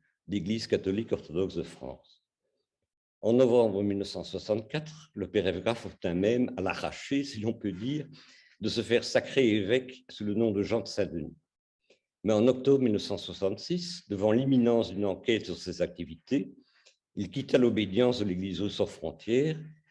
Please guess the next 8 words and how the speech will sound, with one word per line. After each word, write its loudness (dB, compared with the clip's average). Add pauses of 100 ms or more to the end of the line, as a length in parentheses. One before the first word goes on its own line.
(280)
qui -4
répondit, -2 (320)
qui -2
répondit 0
à -6
cet -4
acte -6
d'insubordination -4